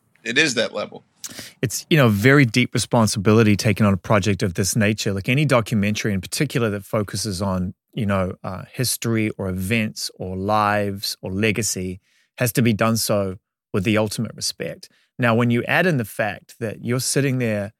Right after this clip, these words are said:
Speaker 2: trying to put together a narrative, a s-, you know, context around an event that no one knows about,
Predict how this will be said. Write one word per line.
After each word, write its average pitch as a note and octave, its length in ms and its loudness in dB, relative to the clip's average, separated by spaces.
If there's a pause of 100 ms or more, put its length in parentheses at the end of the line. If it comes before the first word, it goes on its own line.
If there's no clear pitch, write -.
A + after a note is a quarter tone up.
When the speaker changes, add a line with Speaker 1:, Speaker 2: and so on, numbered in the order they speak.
(300)
Speaker 2:
trying C3+ 200 0
to C#3 60 -2
put - 200 -4
together A2 600 -2 (440)
a A2 60 0
narrative, C3+ 500 4
a - 20 -4
s-, - 240 -4
you A2 120 -2
know, G2+ 160 -4 (100)
context D3+ 580 -2
around C3 240 2
an A#2+ 60 0
event A2+ 380 -2
that F#2+ 100 -6
no A2 180 0
one D#3+ 200 2
knows A2+ 260 0
about, F#2+ 360 -8